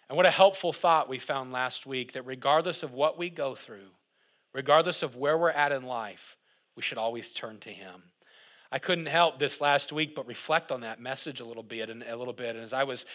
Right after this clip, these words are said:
studying for today, man, thinking about how time, I, I, I planned the messages out and the passages out, uh, a long time before, and I can look at this passage where we were at last week and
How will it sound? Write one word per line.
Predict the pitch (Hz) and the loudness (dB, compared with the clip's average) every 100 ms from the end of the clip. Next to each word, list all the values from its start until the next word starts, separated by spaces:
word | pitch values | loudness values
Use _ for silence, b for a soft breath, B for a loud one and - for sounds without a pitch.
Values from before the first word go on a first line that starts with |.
| B B | B B
studying | - - - 170 180 165 139 | -2 -2 6 6 6 4 -2
for | - 143 | -6 -8
today, | - 127 147 160 143 117 B B B | -6 2 6 6 6 0 B B B
man, | 165 175 | 2 2
thinking | - 185 190 165 | 4 2 2 0
about | 147 143 143 | 4 4 6
how | 165 151 | 6 6
time, | 147 - 180 202 185 | 4 0 4 4 4
I, | 151 - 180 - - | 0 4 4 4 0
I, | |
I | 160 | 0
planned | - 185 190 165 | 2 0 2 0
the | |
messages | 147 175 - 160 160 | 0 0 0 -4 0
out | 165 175 | 4 2
and | 147 | 2
the | |
passages | 117 170 165 170 147 139 | 0 2 2 -4 -8 2
out, | 160 165 B B B - | 2 2 B B B -2
uh, | 127 127 | 0 2
a | 127 | 2
long | 139 165 175 | 4 2 0
time | 185 190 | -2 -2
before, | 185 - 196 147 | -4 -4 -2 0
and | 135 | 0
I | |
can | 151 160 156 | -2 -4 -8
look | 160 | -8
at | 175 | -6
this | 175 156 | -4 -6
passage | - 175 170 - 143 | -4 0 2 0 -8
where | 123 143 | -6 -2
we | |
were | 151 | 4
at | 156 151 | 4 4
last | 151 151 - 165 | 0 -2 -4 -4
week | 170 165 156 | -2 -2 -2
and | 131 | -6